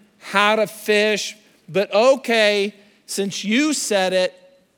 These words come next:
I'll do it." That's the deal. And, uh, it picks it up at verse five. And Simon answered and said, "Master,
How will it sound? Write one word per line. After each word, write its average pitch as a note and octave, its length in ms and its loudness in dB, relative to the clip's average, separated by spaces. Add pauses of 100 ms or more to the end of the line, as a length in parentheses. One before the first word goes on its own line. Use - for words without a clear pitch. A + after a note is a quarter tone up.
I'll F#3+ 220 6
do D#3+ 240 -2
it." - 180 -10 (280)
That's D#3 280 -2
the E3+ 120 -6
deal. C3 340 -6 (560)
And, D3+ 320 -4
uh, C3+ 240 0 (1200)
it - 80 -20
picks F3+ 180 -4
it F3+ 80 0
up D#3+ 80 -2
at D#3+ 100 0
verse D#3 340 -2
five. C#3 500 -6
And C3 180 -12 (180)
Simon A#3+ 400 0
answered A3 480 0
and D#3+ 140 -4
said, D3 380 -4
"Master, G#3+ 640 -2